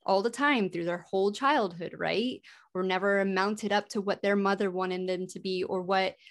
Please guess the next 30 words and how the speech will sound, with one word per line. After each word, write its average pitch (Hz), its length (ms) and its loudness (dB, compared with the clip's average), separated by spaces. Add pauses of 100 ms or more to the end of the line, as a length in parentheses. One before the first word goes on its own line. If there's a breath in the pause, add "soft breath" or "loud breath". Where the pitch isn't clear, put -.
(180 loud breath)
their 214 200 4
sister 214 500 -4
was 175 400 -2
or 175 80 -2
what 180 220 -4
their 208 140 0
brother 226 460 0
was. - 520 -8 (460 soft breath)
So 185 640 2
a 196 60 0
lot 202 260 4
of 202 100 -2
these 196 220 -2
traumas 208 540 2
in 185 120 -2
our 175 160 -2
childhood 196 800 0 (120)
can 180 340 -4
just 180 280 -6
literally 185 420 -4
store 185 640 2
in 151 200 -2
our 170 140 -2
body, 190 540 0 (640 soft breath)
and 190 180 0
then 185 140 0
they, 180 380 0 (340)
they 190 160 2
physically 185 560 -2
manifest 202 880 0